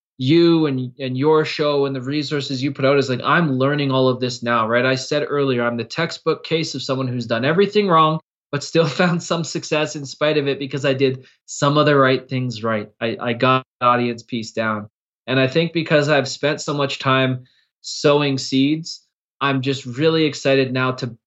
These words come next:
to bet on myself again in the same way that I bet on myself when I left my agency job.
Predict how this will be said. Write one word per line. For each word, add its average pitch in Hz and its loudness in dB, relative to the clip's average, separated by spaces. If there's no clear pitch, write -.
to 139 -4
bet 151 2
on 170 4
myself 156 -2
again 135 -2
in 135 -4
the 131 0
same 147 0
way 143 0
that 143 2
I 135 2
bet 139 0
on 143 0
myself 139 0
when 139 -2
I 135 0
left 135 0
my 135 2
agency 139 -2
job. 110 0